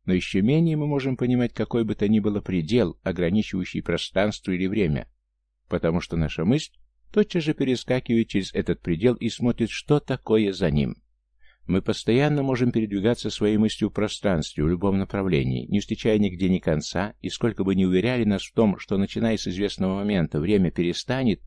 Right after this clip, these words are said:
существовать, мы ни на минуту этому не поверим и никогда не согласимся смешать время само по себе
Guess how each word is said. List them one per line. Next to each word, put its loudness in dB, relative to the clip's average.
существовать, -4
мы 4
ни 6
на 4
минуту 0
этому 2
не 2
поверим 0
и 4
никогда 0
не 0
согласимся -4
смешать -2
время 2
само -2
по -4
себе -2